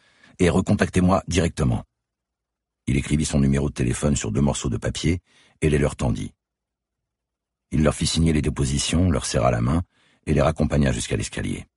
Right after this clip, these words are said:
Après quoi, il passa une tête au cinq cent quatorze pour annoncer la nouvelle au reste de l'équipe,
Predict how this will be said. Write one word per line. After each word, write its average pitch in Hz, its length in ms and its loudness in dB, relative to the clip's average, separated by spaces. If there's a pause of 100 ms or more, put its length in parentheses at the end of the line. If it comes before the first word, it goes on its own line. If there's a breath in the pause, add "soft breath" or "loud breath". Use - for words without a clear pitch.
(1500)
Après - 240 0
quoi, 98 280 4
il 78 100 0
passa 78 280 0
une 71 120 2
tête 80 200 0
au 69 40 -2
cinq 69 160 0
cent 67 160 -2
quatorze 87 420 -2
pour 62 200 0
annoncer 67 260 0
la 65 80 0
nouvelle 64 300 0
au - 20 -4
reste 57 240 -4
de 55 100 -4
l'équipe, 58 380 -4